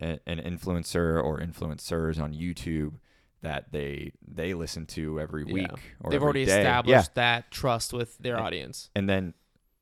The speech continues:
Speaker 1: make those influencers trust us,
Speaker 2: Mm-hmm.
Speaker 1: and in turn, then they can share that, and it just makes sense. It's like a path of least resistance
Speaker 2: Yeah.
Speaker 1: thing. So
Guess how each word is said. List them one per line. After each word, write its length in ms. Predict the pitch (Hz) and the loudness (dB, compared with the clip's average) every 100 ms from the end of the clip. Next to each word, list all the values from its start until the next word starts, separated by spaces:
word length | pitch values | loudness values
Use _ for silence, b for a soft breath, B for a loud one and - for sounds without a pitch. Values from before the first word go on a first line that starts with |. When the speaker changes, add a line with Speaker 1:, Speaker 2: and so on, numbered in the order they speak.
| - | -12
Speaker 1:
make 380 | 98 101 95 - | -2 0 0 0
those 260 | 110 120 104 | 2 2 0
influencers 800 | 92 95 92 87 92 87 85 - | -6 -4 -4 -4 -2 -2 -4 -8
trust 340 | - 87 - | -4 -4 0
us, 480 | 113 95 90 - - | 2 2 0 -8 -8
Speaker 2:
Mm-hmm. 300 | 135 131 120 117 _ - | -4 -4 -6 -10 _ -8
Speaker 1:
and 120 | 90 | -4
in 120 | 87 | -4
turn, 340 | - 87 82 80 | -6 -6 -6 -6
then 180 | 80 85 | -6 -6
they 100 | 82 | -8
can 480 | 90 80 80 80 - | -8 -10 -10 -12 -14
share 280 | - 82 76 | -10 -8 -6
that, 260 | 78 78 - | -6 -6 -6
and 500 | 80 78 78 76 - | -4 -4 -4 -6 -8
it 180 | - 87 | -4 -4
just 180 | - - | -4 -6
makes 220 | 90 - | -4 -4
sense. 460 | - 120 - - - - | -2 -2 -4 -12 -12 -8
It's 160 | - | 0
like 160 | 92 85 | 0 0
a 260 | 78 76 - | -2 -4 -4
path 260 | - 90 92 | -4 -4 -8
of 260 | 80 - _ - | -14 -18 _ -16
least 240 | - 87 - | -8 -6 -6
resistance 460 | 85 87 - - - | -6 -4 -4 -6 -6
Speaker 2:
Yeah. 100 | - | -4
Speaker 1:
thing. 180 | 95 - b b b b b | -6 -10 b b b b b
So 600 | - 113 98 92 90 | 4 6 8 6 2